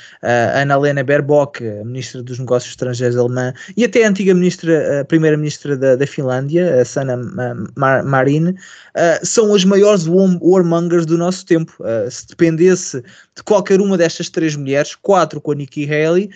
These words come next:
já andávamos a mandar bombas nucleares uns aos outros. Mas, mas voltando ao debate, apesar da, da Nikki Haley não ter tido uma prestação espet-, espetacular, ninguém teve, eh, julgo que esteve, esteve bem, cometeu alguns erros, eh, mas conseguiu destacar-se e, e passar, eh, a mensagem.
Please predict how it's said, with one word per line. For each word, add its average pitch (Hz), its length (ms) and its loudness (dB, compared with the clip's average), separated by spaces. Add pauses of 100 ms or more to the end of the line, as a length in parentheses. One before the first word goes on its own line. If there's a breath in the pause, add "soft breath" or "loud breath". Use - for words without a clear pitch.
(200 loud breath)
já 175 180 0
andávamos 175 380 0
a 170 40 -2
mandar 165 280 0
bombas 156 260 -4
nucleares 156 300 -6 (140)
uns 143 140 -10
aos 135 200 -4
outros. 101 300 -14 (480 loud breath)
Mas, 180 440 -2
mas 180 200 -2
voltando 214 340 2
ao 190 60 0
debate, 135 360 -4 (760)
apesar 170 440 0
da, 147 220 -4
da 139 100 -12
Nikki 147 260 -10
Haley 147 260 -4
não 165 120 -6
ter 160 240 -2
tido 175 240 -6
uma 139 120 -10
prestação - 320 -16
espet-, 127 320 -10 (120)
espetacular, 220 540 -4
ninguém 156 500 -2
teve, 170 500 0 (360 soft breath)
eh, 143 260 0 (100)
julgo 139 280 -8
que - 60 -12
esteve, 127 340 -6
esteve 120 340 -6
bem, 156 400 0 (280 soft breath)
cometeu 160 260 -2
alguns 139 360 -2
erros, 151 640 -4
eh, 117 200 -6
mas 135 160 -8
conseguiu 135 340 -8
destacar-se 131 800 -4
e, 113 340 -10
e 120 40 -10
passar, 117 600 -2
eh, - 280 -8
a - 40 -10
mensagem. 156 580 -2